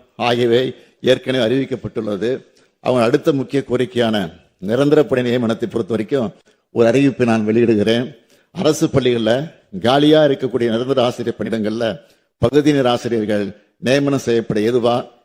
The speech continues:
இதற்கான தேர்வுகள்ல பகுதி நேர ஆசிரியர்களின் பணிக்காலத்தை அடிப்படையாக கொண்டு அவங்களுக்கு சிறப்பு, சிறப்பு மதிப்பெண் அளிக்கப்படும். இதற்கான ஆணைகள் விரைவில் வெளியிடப்படும்.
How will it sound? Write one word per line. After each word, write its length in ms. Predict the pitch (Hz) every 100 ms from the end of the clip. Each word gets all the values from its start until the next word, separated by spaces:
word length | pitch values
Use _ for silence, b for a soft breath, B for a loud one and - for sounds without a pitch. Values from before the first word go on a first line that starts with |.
| _ _ -
இதற்கான 480 | - 135 147 147
தேர்வுகள்ல 800 | 147 131 131 123 113 117 120 113 - _ _
பகுதி 280 | 127 139 160
நேர 160 | 156
ஆசிரியர்களின் 460 | 135 135 127 120 107
பணிக்காலத்தை 440 | 113 135 123 113
அடிப்படையாக 440 | 104 113 120 117 110
கொண்டு 280 | 104 110 131 101 b b b
அவங்களுக்கு 440 | 104 127 127 110
சிறப்பு, 460 | 117 127 139 - 143 - -
சிறப்பு 600 | _ 143 147 151 143 156 -
மதிப்பெண் 360 | 117 139 -
அளிக்கப்படும். 640 | 120 120 123 107 113 123 - b b
இதற்கான 460 | - 123 127 131 123
ஆணைகள் 520 | 117 120 113 113 104 - _
விரைவில் 540 | 104 123 123 113 117 - - - _
வெளியிடப்படும். 580 | 117 120 104 85 85